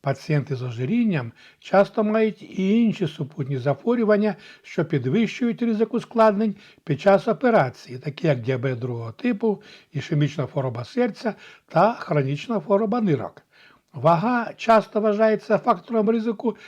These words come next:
що модифікується для пацієнта, який потребує повної заміни суглоба. Техніки схуднення ви можете знайти у цьому моєму відеоблозі.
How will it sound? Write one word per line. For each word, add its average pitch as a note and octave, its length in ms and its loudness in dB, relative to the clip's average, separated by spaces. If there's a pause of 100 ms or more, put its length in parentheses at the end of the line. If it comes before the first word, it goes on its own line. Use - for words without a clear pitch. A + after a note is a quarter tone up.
(180)
що - 320 0
модифікується G#3 1040 0 (400)
для D3+ 120 2
пацієнта, F#3+ 760 0
який D3+ 300 2
потребує D3 680 -2
повної D3+ 580 -2
заміни A3 340 0
суглоба. C3 580 2 (460)
Техніки - 520 0
схуднення B3 680 0 (340)
ви C4 100 0
можете A#3 420 4
знайти A3+ 500 0
у A3 160 -2
цьому E3+ 360 2
моєму F3+ 460 2
відеоблозі. E3+ 760 0